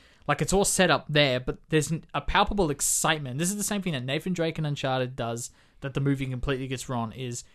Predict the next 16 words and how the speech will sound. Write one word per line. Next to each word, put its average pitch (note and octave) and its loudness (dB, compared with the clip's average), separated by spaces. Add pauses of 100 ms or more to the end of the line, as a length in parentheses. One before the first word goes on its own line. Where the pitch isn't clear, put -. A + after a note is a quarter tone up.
(280)
he D#3+ 4
is D3 2
excited F3+ 4
about C#3+ 2
all D#3+ 2
the C#3+ 4
nerdy C3+ 2
historical B2 -2
things A#2 -10
he's - -14
talking A#2 -8
about. A#2 -12
He C3+ -6
authentically C#3+ -6
loves C#3 -2
it. G3+ 0